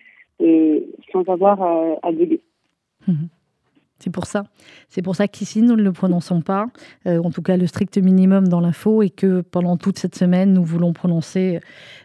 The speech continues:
Speaker 2: euh, au contraire, le maximum de fois le nom de, d'Arié, de Gabriel, de Jonathan et, euh, et de Myriam. Euh, aujourd'hui, dix ans après, Eva, on sait, euh, votre combat pour le lieu aussi, qui porte le nom de,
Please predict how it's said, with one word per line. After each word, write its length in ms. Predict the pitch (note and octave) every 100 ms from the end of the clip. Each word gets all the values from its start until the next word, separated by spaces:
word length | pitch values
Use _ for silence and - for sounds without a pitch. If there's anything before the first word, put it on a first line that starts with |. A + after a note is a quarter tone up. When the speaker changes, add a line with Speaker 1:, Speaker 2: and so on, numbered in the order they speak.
| F#3+
Speaker 2:
euh, 220 | F3 E3+
au 100 | E3
contraire, 380 | - E3+ F#3+ F#3
le 80 | F3
maximum 480 | F3 - F3+ F3+
de 100 | E3+
fois 240 | E3 - F#3
le 140 | F3
nom 180 | E3+ F3
de, 220 | E3 E3 - - - - -
d'Arié, 360 | F3+ E3+ F3+ F#3+
de 100 | F#3+
Gabriel, 500 | F3+ F3 F3+ F#3 F3+
de 80 |
Jonathan 560 | E3+ E3+ E3 - F#3 F#3
et, 400 | - F3+ E3+ D#3+
euh, 220 | D#3+ - -
et 100 | G#3
de 100 | F3 F3+
Myriam. 440 | E3+ D#3+ D#3 E3+ - - - - -
Euh, 40 | -
aujourd'hui, 480 | G#3 F#3+ G3 G3+ A3
dix 320 | F#3 G#3 G#3
ans 300 | G#3 G#3 G3+ -
après, 460 | G3+ - A3+ A#3+ G3+
Eva, 420 | F3+ G3+ A#3 A3
on 140 | F#3
sait, 480 | E3+ - G3 F#3+ F#3
euh, 280 | F3+ F3 E3+
votre 300 | E3 E3+ F3+
combat 340 | - E3+ F#3
pour 260 | G3+ F3+ F3
le 160 | E3 D#3+
lieu 400 | D#3 F#3+ B3+ C#4
aussi, 420 | E3+ - A#3 B3+
qui 180 | - F3
porte 280 | F3 -
le 60 | F3
nom 140 | F3
de, 220 | F3 E3